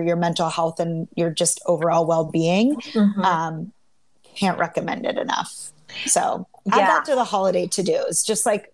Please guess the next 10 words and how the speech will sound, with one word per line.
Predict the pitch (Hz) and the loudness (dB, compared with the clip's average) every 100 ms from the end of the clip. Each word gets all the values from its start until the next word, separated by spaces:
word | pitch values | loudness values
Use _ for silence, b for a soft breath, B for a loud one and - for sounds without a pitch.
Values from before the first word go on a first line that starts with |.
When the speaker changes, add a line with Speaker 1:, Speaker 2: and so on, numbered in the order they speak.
| - | -8
Speaker 1:
take | - 220 - | -2 -2 -2
time | 202 185 | -4 -4
to | 160 | -2
do | 175 | -2
nothing | 160 - 185 185 | -2 -2 -4 -2
as | - | -4
well. | 202 - - - | -2 0 0 0
<laughs> | 262 - 277 - - - 208 - | -4 -4 -8 -6 -4 -6 -6 0
Speaker 2:
Definitely. | 202 208 233 240 185 202 175 175 175 | 0 0 2 0 0 -2 0 0 2
Like, | 190 190 | 0 -2